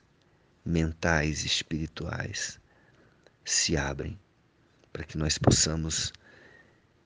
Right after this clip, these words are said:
fazer, cumprir a vontade de Deus nas nossas vidas. Tendo ouvido isto, logo ao romper do dia,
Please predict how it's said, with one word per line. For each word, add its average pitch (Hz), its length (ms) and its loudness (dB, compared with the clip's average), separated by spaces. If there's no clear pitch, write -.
fazer, 80 640 2
cumprir 78 580 -2
a 85 80 -2
vontade 85 580 -2
de 87 100 -4
Deus - 480 -4
nas 78 200 -4
nossas 92 380 -2
vidas. - 460 -6
Tendo 107 260 12
ouvido 92 400 10
isto, 98 440 8
logo 107 400 12
ao 104 80 12
romper 95 420 6
do 90 160 6
dia, 92 440 4